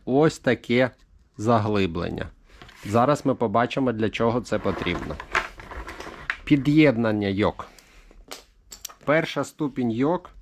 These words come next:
у нас виглядає наступним чином. Р-, п-, р-, перша ступінь регулятора має таку скобу.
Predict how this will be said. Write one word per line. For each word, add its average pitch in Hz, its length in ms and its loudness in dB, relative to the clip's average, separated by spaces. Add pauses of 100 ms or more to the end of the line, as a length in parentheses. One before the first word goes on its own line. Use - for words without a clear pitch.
(340)
у 113 100 -6
нас 127 300 0
виглядає 117 680 0 (320)
наступним 107 640 -2
чином. 90 440 -4 (2750)
Р-, - 180 -4 (260)
п-, 127 200 -2
р-, 123 420 4
перша 147 400 0
ступінь 135 440 0
регулятора 131 680 -2 (280)
має 127 340 -2
таку 120 400 -8 (600)
скобу. 90 520 -2